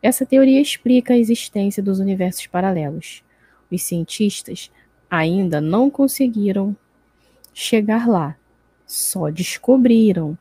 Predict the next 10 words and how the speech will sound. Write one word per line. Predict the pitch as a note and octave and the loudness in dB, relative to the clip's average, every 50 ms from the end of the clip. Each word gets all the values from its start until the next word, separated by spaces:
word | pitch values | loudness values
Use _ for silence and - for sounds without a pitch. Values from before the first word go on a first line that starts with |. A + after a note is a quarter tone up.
| _ _ _ _ _ _ _ _ _ - | _ _ _ _ _ _ _ _ _ -6
mas | F3 D#3+ E3+ E3 - | -4 -4 -2 -2 -4
os | F3 E3 - | -4 -4 -2
místicos | F3 E3+ E3 D#3 D#3 D#3+ - - - F3+ - G3+ - - | -2 0 0 0 -2 -2 -4 -6 -6 -4 -4 -4 -4 -4
conseguiram, | - - F#3 F#3+ - C4+ C#4+ C#4 A#3 A#3 B3+ B3+ F#3 C#3+ E3 D#3 _ - | -4 -4 -4 -2 0 0 0 2 4 4 4 4 4 0 -4 -8 _ -10
através | D#3 D#3 - E3 E3 E3 E3 D#3+ D#3 - | -8 -6 -4 -4 -4 -2 -2 -4 -4 -4
da | - D3+ | -6 -6
magia | D3+ C#3+ D3 D3 - - E3+ F#3 G#3+ A#3 C4 C#4+ C#4+ _ _ - | -4 -4 -4 -6 -4 -4 -2 0 0 0 0 0 -4 _ _ -4
e | A#3+ A3 | -4 -2
da | A3 G3 | 0 0
meditação. | F#3+ F#3 F#3+ - - - G#3 A#3 - - - D#3 D3+ D#3+ | 0 0 -2 -2 -4 -4 -4 -2 -4 -4 -6 -4 -6 -6